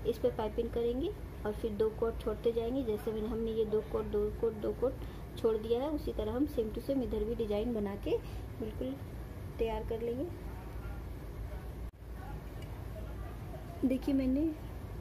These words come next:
एक तरफ ये वाला डिजाइन बना लिया है, अब दूसरी तरफ भी हमें इसी तरह बिल्कुल same to same इसी तरह डिजाइन बना लेना है। ये फर्स्ट वाला कॉर्ड लेके इसके ऊपर पाइपिंग करते हुए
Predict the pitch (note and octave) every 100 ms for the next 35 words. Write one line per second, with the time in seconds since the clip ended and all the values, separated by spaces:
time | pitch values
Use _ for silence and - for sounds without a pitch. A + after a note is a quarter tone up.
0 | - B3+ - C4+ C4+ B3+ B3+ B3 B3 B3+
1 | B3 B3 A#3+ A3+ A#3 B3+ C#4+ - G#3+ A#3+
2 | - C4+ C4 A#3+ A#3+ B3+ A#3 A#3+ A#3+ B3+
3 | - A#3 C4 F4 - - - B3 - A#3+
4 | A#3 - - C4+ D#4 - - A#3+ A#3+ F4
5 | - - - A#3 A3+ A3+ A3+ A3 G#3+ G#3+
6 | A3+ C4 E4 A#3 - A3 - A3 G#3+ G#3+
7 | A3 G#3+ G#3+ - B3+ - G#3+ G#3+ G#3+ G3+
8 | A3 G#3+ G#3+ - A#3+ E4+